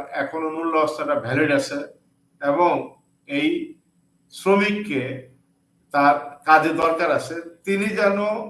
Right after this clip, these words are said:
সত্বর দূতাবাসের কাছে একটা ইমেইল করেন এবং বলেন যে আমার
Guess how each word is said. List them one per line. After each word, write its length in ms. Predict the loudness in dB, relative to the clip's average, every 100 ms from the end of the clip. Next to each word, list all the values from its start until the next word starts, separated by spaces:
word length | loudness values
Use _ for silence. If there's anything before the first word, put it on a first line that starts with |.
| -14
সত্বর 600 | -4 4 4 2 0 2 0 -4 -8
দূতাবাসের 560 | -2 0 0 -2 -6 -4
কাছে 340 | -6 -4 -6 -6 -10 _ _
একটা 320 | -6 -4 -2 -2 0
ইমেইল 320 | 2 4 2 2 2
করেন 240 | 4 2 -2
এবং 120 | -4 -4 4
বলেন 280 | 6 6 4 -2
যে 80 | -6 -6 -4
আমার 220 | 0 0